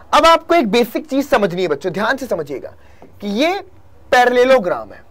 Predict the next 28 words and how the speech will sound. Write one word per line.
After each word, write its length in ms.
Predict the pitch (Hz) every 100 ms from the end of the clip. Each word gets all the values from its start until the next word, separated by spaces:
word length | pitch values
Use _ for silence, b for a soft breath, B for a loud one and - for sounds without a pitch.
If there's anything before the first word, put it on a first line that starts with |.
| -
ठीक 140 | 214
है 80 | 277
बच्चों, 240 | 269 294 311 b b -
ये 160 | 180 285
दोनों 320 | 247 247 277
side, 300 | 185 160 156
यानी 160 | 175 208
कि 140 | 240
जो 240 | 233 262 202
एडी 380 | 214 233 311 330
side 320 | 285 214 208
है 80 | 202
बच्चों, 400 | 156 - 226 294 b b b 160
ये 100 | 220
क्या 180 | 294
है 80 | 302
आपके? 400 | 302 302 202 - b b -
बीसी 500 | 127 214 240 - 294
के 120 | 302
parallel 540 | 240 - 170 170 220 196
है। 240 | 196 - b b b 208
और 120 | 277
अगर 520 | - 214 208 320 302 -
एडी 380 | 208 220 202 302
इसको 280 | 302 - 302
bisect 600 | 151 190 190 - 302 277
करती 380 | 233 190 - 196
है, 240 | 160 -